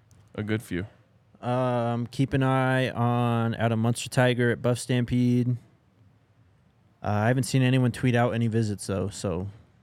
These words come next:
Speaker 1: Yeah, this visit list has been pretty under wraps. But I know that it is
Speaker 2: Oh, you know.
Speaker 1: I don't know <laughs> all the names.
Speaker 2: Oh,
Speaker 1: But I know
Speaker 2: okay.
Speaker 1: that it is stacked.
Speaker 2: Oh, so I don't even have to leave this building to find out.
Speaker 1: <laughs> Um,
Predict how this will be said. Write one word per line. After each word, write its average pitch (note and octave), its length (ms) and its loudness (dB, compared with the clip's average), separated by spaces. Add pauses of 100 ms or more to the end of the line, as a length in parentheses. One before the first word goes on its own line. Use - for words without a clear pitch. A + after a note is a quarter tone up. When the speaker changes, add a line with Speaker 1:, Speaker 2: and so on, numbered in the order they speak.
(320)
Speaker 1:
Yeah, C#3 160 4
this C#3+ 220 0
visit E3 260 0
list F#3 160 0
has D#3+ 100 -4
been C#3 180 -2
pretty C3 200 -2
under A#2+ 200 -2
wraps. - 460 -4 (800)
But F2+ 100 0
I G#2 120 2
know B2 320 2
that A#2 180 2
it A2+ 120 -2
is A2 640 -4
Speaker 2:
Oh, C#3 140 6
you A#2+ 280 4
know. G2 520 -2 (640)
Speaker 1:
I C#3 140 4
don't E3+ 160 4
know D3+ 280 4
<laughs> - 60 -2
all B2+ 240 0
the C#3+ 120 0
names. B2+ 680 -4 (100)
Speaker 2:
Oh, F3+ 400 6
Speaker 1:
But A#2+ 140 4
I B2 120 6
know B2+ 180 4
Speaker 2:
okay. C3 120 6
Speaker 1:
that - 120 6
it A#2 120 -2
is A2+ 120 -2
stacked. - 560 -6 (100)
Speaker 2:
Oh, A3 320 2
so - 160 -2
I E3+ 60 2
don't E3+ 160 0
even C3+ 140 4
have B2 140 0
to C#3+ 80 2
leave D3 200 4
this D#3+ 160 0
building E3+ 400 2
to G#2 40 -4
find G2 300 -8
out. - 280 -4
Speaker 1:
<laughs> - 40 -20 (960)
Um, B2 640 2